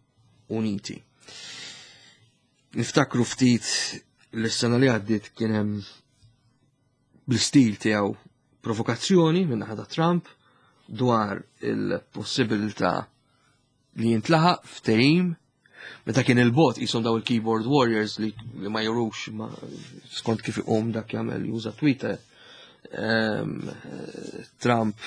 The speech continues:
kien eskala sa ċertu livell mhux normali fil-relazzjonijiet. U mbagħad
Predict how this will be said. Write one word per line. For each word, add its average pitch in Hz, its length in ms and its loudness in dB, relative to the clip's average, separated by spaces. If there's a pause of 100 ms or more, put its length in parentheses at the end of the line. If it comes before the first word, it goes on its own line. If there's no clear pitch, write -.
(340)
kien 110 260 -4
eskala 104 720 2 (920)
sa - 200 -4
ċertu 110 380 4
livell 104 500 4 (640)
mhux - 220 -12
normali 131 580 4 (1160)
fil-relazzjonijiet. - 2000 -2
U 151 60 6
mbagħad 117 500 2